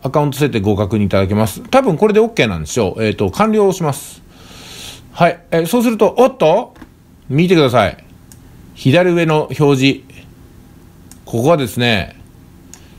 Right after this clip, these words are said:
プレミアムに変わりましたね。以前ここYouTubeって出てたと思うんですけど、こういう風に。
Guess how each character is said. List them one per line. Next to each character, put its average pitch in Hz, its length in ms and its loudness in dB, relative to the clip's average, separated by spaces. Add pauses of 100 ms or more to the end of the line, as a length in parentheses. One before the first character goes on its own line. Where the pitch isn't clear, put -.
(340)
プ 160 60 2
レ 262 120 4
ミ 233 120 4
ア 160 40 2
ム 120 140 -2
に 110 80 -4
変 117 80 2
わ 120 60 4
り 120 40 2
ま 120 140 0
し - 20 -10
た 90 100 -4
ね。 110 400 -2 (440)
以 214 100 4
前 208 180 4
こ 139 140 -2
こ 143 140 4
YouTube 185 680 2
っ - 20 -6
て 131 180 0
出 110 160 0
て - 80 -14
た 104 100 0
と 98 80 -4
思 95 80 -2
う 87 60 0
ん - 20 0
で 85 40 -4
す - 40 -10
け 117 60 -4
ど、 104 140 0
こ 113 160 0
う 101 40 2
い 98 40 0
う - 20 -2
風 98 120 0
に。 85 200 -4